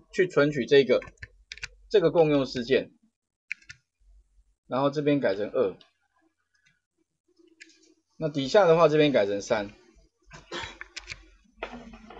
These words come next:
那也就是说哈，我们之前是分别独立出来，那现在都是共用它，可是现在它有没有存在呢？它不存在，所以我必须把它建立。要建立在哪里？特别注意哦，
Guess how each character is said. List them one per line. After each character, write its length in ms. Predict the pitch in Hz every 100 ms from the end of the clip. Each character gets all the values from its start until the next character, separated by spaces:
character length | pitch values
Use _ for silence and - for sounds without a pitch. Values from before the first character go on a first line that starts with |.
| - - - - _ - - - -
那 120 | 226
也 200 | 247 175
就 120 | 147 220
是 140 | 202
说 260 | 175 175 156
哈， 120 | 131
我 240 | 117 123
们 300 | 131 143 160
之 180 | 160 220
前 240 | - 135 139
是 160 | 170
分 320 | - - 185
别 160 | 160 135
独 220 | 117 131
立 120 | 143
出 240 | 123 - 120
来， 160 | 98
那 100 | 123
现 220 | 160 208 185
在 160 | 175
都 140 | 151 156
是 80 |
共 200 | 156 147
用 160 | 135 127
它， 140 | 123
可 100 | 120
是 120 | 185 240
现 180 | 240
在 100 | 208
它 160 | 180 180
有 60 | 143
没 80 |
有 60 | 175
存 180 | 117 110
在 160 | 120
呢？ 140 | 104 98 _ _ _
它 120 | - 160
不 120 | 160
存 220 | 143 110
在， 240 | 123 135 - _ _
所 160 | - 220
以 20 |
我 100 | 240
必 160 | 180 202
须 140 | 196
把 140 | 160 139
它 80 |
建 200 | 147 170
立。 60 | 147
要 80 | 196
建 160 | 240
立 100 | 220
在 120 | 208 190
哪 140 | 151
里？ 60 | 151
特 80 |
别 120 | 151 151
注 120 | 151
意 80 | 139
哦， 220 | 127